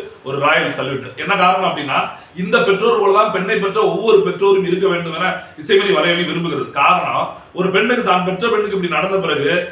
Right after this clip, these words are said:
அதை பார்த்து பயம் கொண்டு, அச்சம் கொண்டு, நம்ம பொண்ணோட வாழ்க்கை பெருமா சிக்கலாயிருமே,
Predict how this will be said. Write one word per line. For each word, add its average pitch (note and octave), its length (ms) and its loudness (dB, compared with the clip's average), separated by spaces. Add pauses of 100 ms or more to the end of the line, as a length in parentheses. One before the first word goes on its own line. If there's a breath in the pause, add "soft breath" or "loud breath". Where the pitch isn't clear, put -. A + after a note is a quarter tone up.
(160 loud breath)
அதை F#3+ 200 2
பார்த்து - 360 2
பயம் F#3+ 300 2
கொண்டு, G3 240 -2
அச்சம் F#3+ 340 0
கொண்டு, F#3 200 -2
நம்ம F3 180 -2
பொண்ணோட F#3 280 -2
வாழ்க்கை F#3+ 300 4
பெருமா E3+ 300 -2
சிக்கலாயிருமே, F3+ 580 0